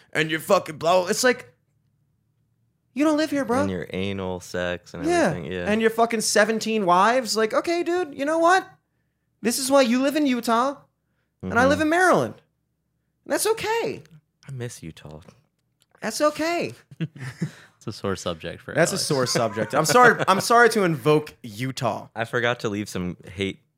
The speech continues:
Speaker 2: comments on Sundance's Instagram the other day.
Speaker 1: I think you should. I, I really still think, uh, smooth segueing out of the most hot topic debate of all time. But I really,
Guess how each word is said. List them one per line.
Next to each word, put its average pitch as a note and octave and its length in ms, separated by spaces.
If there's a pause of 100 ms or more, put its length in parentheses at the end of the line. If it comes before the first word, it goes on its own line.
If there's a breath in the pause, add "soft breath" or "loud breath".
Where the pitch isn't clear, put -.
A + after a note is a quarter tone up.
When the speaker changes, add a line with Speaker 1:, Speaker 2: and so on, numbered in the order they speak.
(120)
Speaker 2:
comments E2+ 440
on E2+ 140
Sundance's E2 640
Instagram E2 440
the D#2 80
other D#2+ 160
day. D#2+ 260
Speaker 1:
I D3 80
think F#3 300
you F3 120
should. D#3 520
I, C#3+ 160
I C#3+ 160
really E3 340
still C#3+ 340
think, B2+ 520 (260)
uh, A2 460 (260)
smooth C#3 480
segueing A2+ 720
out A2+ 160
of G#2 220
the G#2+ 260 (340 loud breath)
most A#2+ 400 (220 soft breath)
hot - 580
topic C3+ 400
debate B2 300
of A2 100
all A2 140
time. A2+ 440 (360 loud breath)
But D#3+ 100
I E3+ 40
really, G3 380